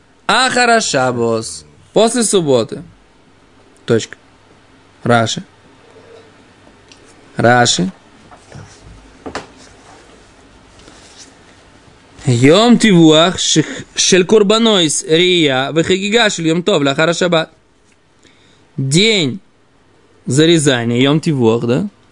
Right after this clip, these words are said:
Шель курбанот, жертв, рия, которая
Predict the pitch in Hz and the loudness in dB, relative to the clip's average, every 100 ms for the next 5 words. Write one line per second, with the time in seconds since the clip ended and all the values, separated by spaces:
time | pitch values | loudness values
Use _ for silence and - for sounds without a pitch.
0 | - 101 107 73 78 78 - _ _ - | -20 -20 -20 -20 -20 -20 -20 _ _ -20
1 | _ - - 165 220 247 220 196 156 127 | _ -6 0 2 2 2 2 2 2 0
2 | 123 135 170 165 120 - _ - 131 151 | 0 0 0 0 -4 -12 _ -4 0 2
3 | 165 170 135 127 151 - - - _ _ | 2 2 0 -2 -6 -16 -20 -20 _ _
4 | _ _ _ _ - - 120 143 139 127 | _ _ _ _ -18 -12 -2 2 2 2
5 | 113 | -2